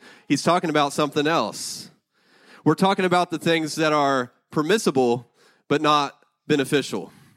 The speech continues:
That's when you need self-control. For example,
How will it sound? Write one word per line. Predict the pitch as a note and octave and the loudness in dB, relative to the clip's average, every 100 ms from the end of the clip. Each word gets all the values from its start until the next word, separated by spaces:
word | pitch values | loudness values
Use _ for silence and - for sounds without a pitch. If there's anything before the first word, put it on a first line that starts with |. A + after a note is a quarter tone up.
| _ _ _ _ _ _ _ _ _ _ _ - | _ _ _ _ _ _ _ _ _ _ _ -4
That's | C3+ C#3+ | -2 -2
when | C#3 | -2
you | C#3 | -2
need | C3+ B2+ | -2 -2
self-control. | C#3+ B2+ C3 A#2+ D#3+ D3+ G2+ - - | -2 -4 -4 -6 -2 -2 -2 -6 -6
For | - F3+ | 0 0
example, | D#3 F#3 G3 D3 G#2+ | 0 -2 0 -2 -6